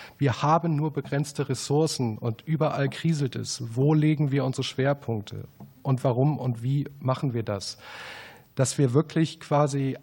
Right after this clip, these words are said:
die Ressource, die wir haben, wie ein Ministerium, das verschiedene Referate hat, die auch gemeinsam geführt, äh, werden und, und ein großes Ganzes bearbeiten,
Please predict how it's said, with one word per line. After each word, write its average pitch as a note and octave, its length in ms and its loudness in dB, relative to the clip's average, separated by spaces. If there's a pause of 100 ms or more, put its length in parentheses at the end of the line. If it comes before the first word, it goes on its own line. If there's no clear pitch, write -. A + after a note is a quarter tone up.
(280)
die C#3+ 80 2
Ressource, C#3+ 560 2
die D3+ 160 -2
wir C3+ 180 2
haben, A#2+ 540 2 (100)
wie D3+ 220 0
ein D#3+ 180 4
Ministerium, D#3 720 0
das C#3 140 -2
verschiedene C#3+ 440 2
Referate B2+ 640 0
hat, B2+ 300 -2
die C3 140 -4
auch - 340 -2 (480)
gemeinsam B2 460 4
geführt, B2+ 680 -6
äh, B2 240 -10
werden A#2+ 380 0
und, A#2+ 240 -2
und A#2+ 180 -4 (440)
ein C3+ 120 4
großes C3+ 380 2
Ganzes B2+ 380 -2
bearbeiten, A#2 640 -2